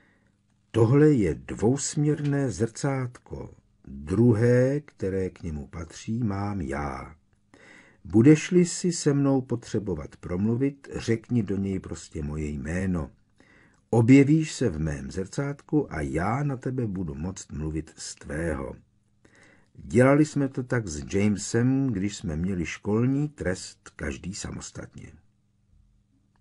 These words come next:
Harrymu se rozbušilo srdce jako zvon. Vzpomněl si, jak před čtyřmi lety viděl v zrcadle z Erisedu své mrtvé rodiče.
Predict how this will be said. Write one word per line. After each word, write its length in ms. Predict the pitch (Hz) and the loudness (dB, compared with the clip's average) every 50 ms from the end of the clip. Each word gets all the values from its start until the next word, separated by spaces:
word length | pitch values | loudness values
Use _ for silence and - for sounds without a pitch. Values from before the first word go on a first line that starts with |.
| _ _ _ _ - | _ _ _ _ -14
Harrymu 480 | - - - 92 92 104 113 117 127 127 | -8 -6 -4 -2 -2 0 0 0 0 -2
se 280 | 123 - - - 76 | -4 -8 -8 -8 -6
rozbušilo 720 | 78 90 92 95 95 92 120 117 - - - 123 98 78 78 | -4 -6 -6 -6 -6 -8 -6 -8 -8 -8 -6 -6 -6 -6 -8
srdce 400 | - - - - - - 104 95 | -8 -12 -14 -12 -10 -10 -6 -6
jako 320 | 90 90 87 - - 82 | -6 -6 -8 -10 -12 -12
zvon. 380 | 73 67 64 57 55 - 62 - - - - _ _ _ _ _ _ _ _ - _ - - _ _ _ _ _ _ - | -12 -12 -14 -16 -14 -16 -16 -16 -16 -20 -20 _ _ _ _ _ _ _ _ -20 _ -20 -20 _ _ _ _ _ _ -10
Vzpomněl 600 | - - - - - 117 117 123 131 135 135 127 | -8 -8 -2 4 6 8 10 10 10 8 6 4
si, 220 | - - - 135 | 2 -2 0 2
jak 260 | 127 123 120 120 - | 4 4 2 0 -4
před 320 | - - - 127 120 - - | -10 -2 -2 -2 -2 -4 -12
čtyřmi 460 | - - - 135 123 123 123 120 113 | -10 -2 0 0 2 4 4 4 4
lety 260 | 113 110 110 - 104 | 4 2 2 0 0
viděl 560 | 92 98 90 92 95 95 92 90 87 82 76 - | 0 0 0 2 2 4 4 4 4 2 0 -2
v 80 | 78 | -4
zrcadle 920 | 76 82 113 123 120 - - 113 107 98 87 80 80 73 69 67 69 69 65 | 0 0 0 0 0 -2 -2 -2 0 0 0 -2 -2 -2 -2 -4 -6 -8 -10
z 240 | 60 - - - - - | -12 -12 -12 -12 -8 -4
Erisedu 840 | 101 101 101 104 101 - - - 104 101 95 101 104 104 104 - - _ _ _ _ - | -2 0 0 0 -2 -4 -4 -2 -2 -2 0 0 0 0 0 -2 -6 _ _ _ _ -12
své 360 | - - - - 87 85 82 | -10 -10 -6 -4 -2 -2 -2
mrtvé 360 | 87 90 - - 98 101 95 | -2 -4 -6 -4 -4 -2 -2
rodiče. 560 | 90 92 82 73 73 - - - - 76 73 | 0 -2 -4 -4 -8 -10 -12 -14 -16 -16 -18